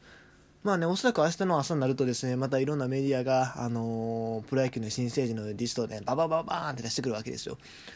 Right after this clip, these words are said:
今年で言うと、誰だ？清宮君とかね、村上君、吉田君、あとは、誰や？西巻君とかの辺か、の世代なんでね、まあ、その辺をね、バババババーンってね、まあ、プロ野球のね、その、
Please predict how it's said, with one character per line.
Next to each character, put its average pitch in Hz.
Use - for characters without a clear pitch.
今 -
年 143
で 143
言 139
う 135
と、 139
誰 131
だ？ 117
清 202
宮 151
君 113
と -
か 113
ね、 117
村 151
上 143
君、 113
吉 117
田 147
君、 123
あ 117
と 127
は、 110
誰 117
や？ 131
西 131
巻 135
君 117
と 117
か 117
の 117
辺 113
か、 -
の 143
世 139
代 135
な 127
ん 110
で 110
ね、 135
ま 127
あ、 113
そ 120
の 135
辺 123
を -
ね、 135
バ 143
バ 147
バ 139
バ 139
バ 131
ー 120
ン -
っ -
て 113
ね、 123
ま 127
あ、 -
プ -
ロ 123
野 123
球 117
の 113
ね、 139
そ 135
の、 113